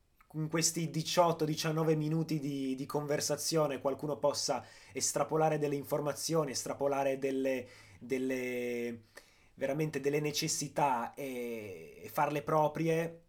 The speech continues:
Io, eh, concludo qui e spero che a tutti voi, eh, sia piaciuto entrare quantomeno nell'un per cento della mente di Marco, e, e Marco ti ringrazio di esserti prestato, <laughs> eh,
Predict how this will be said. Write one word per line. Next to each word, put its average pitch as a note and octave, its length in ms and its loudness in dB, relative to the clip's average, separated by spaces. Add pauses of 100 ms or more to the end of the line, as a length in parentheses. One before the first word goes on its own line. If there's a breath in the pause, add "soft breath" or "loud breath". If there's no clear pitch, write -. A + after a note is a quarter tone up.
(340)
Io, C#3+ 460 2
eh, A#2 440 -8
concludo C#3+ 880 2
qui D#3+ 200 2
e D3 60 4
spero D3+ 480 2
che C3+ 240 -4
a A#2+ 120 -2
tutti D3 260 -6
voi, C3 580 0 (280 soft breath)
eh, A2+ 340 -6
sia B2 220 -2
piaciuto C#3 420 -4
entrare B2+ 720 -4 (320 soft breath)
quantomeno D3 540 2
nell'un D3+ 420 2
per D#3 200 4
cento D3+ 400 2
della D3 220 2
mente C#3+ 300 0
di C#3 100 -4
Marco, D3 400 2
e, D3 100 2
e D#3+ 80 -4
Marco D#3 360 2
ti D3+ 100 -2
ringrazio D3 460 2
di C3+ 80 0
esserti C3+ 340 -2
prestato, C3+ 800 0
<laughs> G2+ 60 -4
eh, C#3+ 200 -4